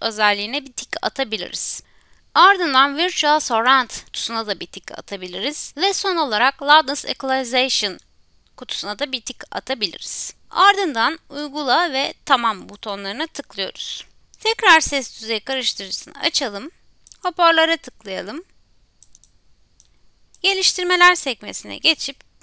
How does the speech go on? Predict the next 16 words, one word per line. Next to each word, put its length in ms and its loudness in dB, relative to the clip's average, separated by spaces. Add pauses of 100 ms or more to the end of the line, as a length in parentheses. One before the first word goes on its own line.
burada 340 0
ne 200 0
yaptığımızı 600 2
anlatmaya 520 2
çalışacağım 460 -4
arkadaşlar 640 -8
size. 340 -8 (100)
Bass 340 6
Boot 300 -14 (280)
ayarı, 420 2
bas 220 6
kuvvetlendirme 840 6
ayarıdır 360 2
arkadaşlar. 800 -4
Bu 100 4
ayar 340 8